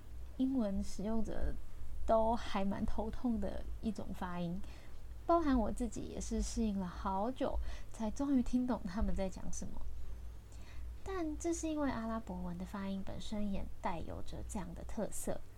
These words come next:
所以就延展到了他们学习第二外语时的讲话习惯。那我们华人呢，在讲日文的时候，常常会被说“呃，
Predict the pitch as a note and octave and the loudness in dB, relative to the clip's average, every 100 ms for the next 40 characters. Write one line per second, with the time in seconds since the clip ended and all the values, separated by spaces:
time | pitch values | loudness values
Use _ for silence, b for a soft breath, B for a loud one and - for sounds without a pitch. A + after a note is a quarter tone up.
0 | B B B B B - - E4+ D4 C4+ | B B B B B -6 2 2 4 2
1 | A#3 F#3+ G3 F#3+ F3 G3 F3 F#3 F#3+ G3+ | 2 0 -2 -4 -2 0 0 0 -2 0
2 | G3+ G3+ G3+ F#3 G#3 G3+ B3+ A#3 B3+ A#3 | 0 -2 -2 -4 -4 -4 -2 0 0 -2
3 | E3+ - - - D#3+ E3+ E3 - - - | -4 -6 -8 -8 -6 -2 -2 -2 -6 -6
4 | - F#3 - - G3+ A#3 F#3+ - - - | -4 -2 -2 -4 -4 -2 -2 -4 -8 -8
5 | - - - - - - - - F4 G#3+ | -8 -6 -6 -4 -4 -4 -4 -2 2 2
6 | F3 - G3+ A#3 D#4 C4+ B3+ B3+ B3+ C4+ | 0 -4 -2 0 4 4 6 6 4 0
7 | B B - D4 B3 F#3+ D#4 E4 G#3+ G3 | B B -4 -2 0 0 0 2 2 2
8 | G3 G3 A3 G#3 - B B - A#3+ B3 | 0 -2 -2 -4 -4 B B -2 0 2
9 | B3+ C#4+ C#4+ C#4 - C4 B3 B3 C4 - | 2 2 2 0 0 0 2 0 -2 -4
10 | - G3 F#3 | -4 -2 -2